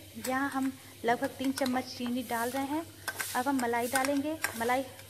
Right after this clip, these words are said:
फ्रेश ही होनी चाहिए, अगर फ्रेश मलाई नहीं है तो इसे हम छोड़ सकते हैं।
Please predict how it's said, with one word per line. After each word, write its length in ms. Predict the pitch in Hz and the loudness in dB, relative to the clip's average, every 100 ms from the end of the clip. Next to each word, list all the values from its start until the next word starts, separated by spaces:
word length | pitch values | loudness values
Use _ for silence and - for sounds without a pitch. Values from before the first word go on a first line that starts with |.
| - - - - - | -18 -16 -14 -12 0
फ्रेश 260 | 254 277 269 | 2 2 2
ही 80 | 311 | 4
होनी 200 | 294 294 | 4 2
चाहिए, 400 | 294 269 294 311 | 0 -2 -2 -2
अगर 200 | - 240 | -2 -4
फ्रेश 300 | - 262 262 | 0 2 4
मलाई 220 | 254 262 | 4 2
नहीं 280 | 254 269 294 | 2 2 2
है 120 | 277 | 0
तो 140 | 277 | 0
इसे 220 | 247 240 247 | -2 -2 -4
हम 100 | 240 | -6
छोड़ 240 | - - | -4 -4
सकते 300 | - 254 - | -4 -6 -2
हैं। 220 | 269 294 | 0 0